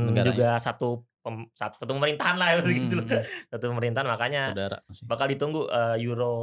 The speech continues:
Speaker 2: di Euro dua ribu dua puluh yang ditunda tahun depan. <laughs> Cuma unik tuh nama, ininya, ininya tetap
Speaker 1: Tetep,
Speaker 2: Euro dua ribu dua puluh.
Speaker 1: tetep Euro dua ribu dua puluh,
Speaker 2: Tetep
Speaker 1: makanya,
Speaker 2: dua ribu dua puluh.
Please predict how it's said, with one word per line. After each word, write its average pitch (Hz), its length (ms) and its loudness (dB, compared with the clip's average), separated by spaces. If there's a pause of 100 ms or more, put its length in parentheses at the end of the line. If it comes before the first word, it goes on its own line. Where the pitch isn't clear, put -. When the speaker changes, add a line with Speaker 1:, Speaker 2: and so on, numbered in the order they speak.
(180)
Speaker 2:
di 117 200 -6
Euro 117 400 0
dua 120 140 2
ribu 117 180 -2
dua 120 100 0
puluh 135 180 -2
yang 135 160 6
ditunda 135 600 2
tahun 131 180 -2
depan. 117 320 -2
<laughs> 214 580 -2
Cuma 143 160 0
unik 165 160 0
tuh 165 120 -6
nama, 143 180 2
ininya, 139 280 0 (260)
ininya 139 280 -2
tetap 143 160 2
Speaker 1:
Tetep, 147 80 6
Speaker 2:
Euro 139 80 4
dua 139 120 2
ribu 143 40 4
dua 139 120 4
puluh. 165 160 4
Speaker 1:
tetep 131 160 0
Euro 131 160 4
dua 123 120 2
ribu 120 140 0
dua 117 100 2
puluh, 160 120 2
Speaker 2:
Tetep 110 80 2
Speaker 1:
makanya, 139 120 2
Speaker 2:
dua 151 120 4
ribu 117 120 -6
dua 110 80 -4
puluh. - 20 -8